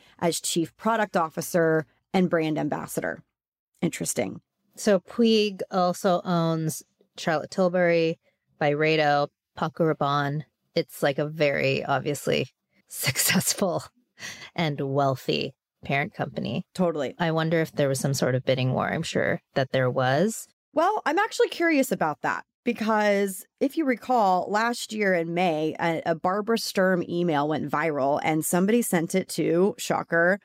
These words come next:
Speaker 1: Estee Laundry. Let me read these, this email. "Hi, Team Sturm." This is directly from Barbara. I hope all is well, smiley face. In order to get visibility on our cash flow, we need to understand the expenditures completely. In the aftermath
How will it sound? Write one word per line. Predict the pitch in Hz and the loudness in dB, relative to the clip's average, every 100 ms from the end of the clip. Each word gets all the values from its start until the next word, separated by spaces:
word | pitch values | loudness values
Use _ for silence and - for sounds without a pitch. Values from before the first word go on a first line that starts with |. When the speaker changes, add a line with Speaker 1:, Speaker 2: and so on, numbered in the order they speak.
| _ _ _ _ - | _ _ _ _ -6
Speaker 1:
Estee | 156 - 190 202 | -4 -2 0 2
Laundry. | 240 349 311 277 147 - _ _ _ | 0 0 2 2 0 -6 _ _ _
Let | 180 247 | 0 2
me | 247 | 4
read | 214 185 | 2 2
these, | 165 - - | 0 -2 -4
this | 165 147 | -2 -2
email. | 151 - - - | -6 -8 -14 -6
"Hi, | 233 254 | -2 0
Team | - 262 247 | 2 2 2
Sturm." | - 160 98 | 0 -2 -2
This | 165 165 | -6 -4
is | 180 | 0
directly | 190 175 185 | 0 0 -2
from | 170 165 | -4 -2
Barbara. | 151 127 - - _ _ _ _ - | 0 -2 -4 -8 _ _ _ _ -2
I | 185 | 2
hope | 233 240 | 2 2
all | 226 247 | 2 0
is | 196 | 2
well, | 190 185 | 2 0
smiley | - 180 160 160 | 0 0 0 0
face. | 160 143 - - _ _ | 0 0 -2 -12 _ _
In | 180 | 2
order | 196 | 4
to | 220 | 4
get | 240 247 | 2 2
visibility | 185 208 208 196 196 196 202 202 | 2 0 2 2 4 4 4 2
on | - 185 | 2 0
our | 170 | -2
cash | 165 185 185 | -2 -2 -2
flow, | - 175 160 156 | -4 -2 2 2
we | 175 | 2
need | 175 180 | 2 2
to | 220 | 2
understand | 214 208 202 190 185 | 0 0 2 4 2
the | 175 | 0
expenditures | - - 175 190 185 196 185 | -6 -2 0 0 0 0 0
completely. | - 175 - 175 147 120 - - | 0 -2 0 0 0 -2 -2 -2
In | 180 | 0
the | - | 0
aftermath | 190 214 247 247 262 | 0 0 2 2 0